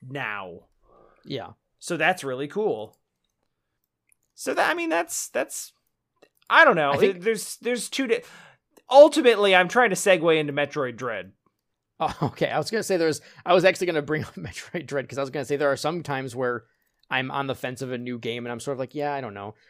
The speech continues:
Speaker 2: Do I wanna buy it now? Should I wait a few months? Should I just not buy it at all and watch, like, and see, see what comes out of people playing it?" But then there's some games like Metroid Dread where it's like, "No, I would,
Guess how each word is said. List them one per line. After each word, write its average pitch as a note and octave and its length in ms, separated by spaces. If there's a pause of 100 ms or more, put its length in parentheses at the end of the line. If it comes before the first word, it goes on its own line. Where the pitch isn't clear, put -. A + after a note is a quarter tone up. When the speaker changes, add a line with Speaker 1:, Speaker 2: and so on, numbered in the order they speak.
(120)
Speaker 2:
Do D3 60
I D3 40
wanna F3+ 180
buy D3+ 140
it C3+ 80
now? B2+ 180
Should C3+ 160
I B2 60
wait A2+ 220
a A2+ 40
few - 160
months? A2 260
Should A#2 140
I G#2+ 120
just A2 360
not A#2 300
buy A2+ 180
it G#2 100
at G2 60
all G#2+ 280
and G2+ 160
watch, G2+ 340
like, G#2 340 (500)
and C#3+ 120
see, E3 240
see F3+ 140
what C#3+ 220
comes C3+ 260
out A#2+ 200
of A2+ 300
people B2+ 260
playing A2+ 280
it?" A2 120 (280)
But D3+ 100
then F3 100
there's F3+ 180
some D3+ 200
games C3 260
like C3+ 160
Metroid B2 400
Dread B2 280
where B2 80
it's A2 100
like, A#2 140
"No, G#2 140
I G#2+ 120
would, A2+ 220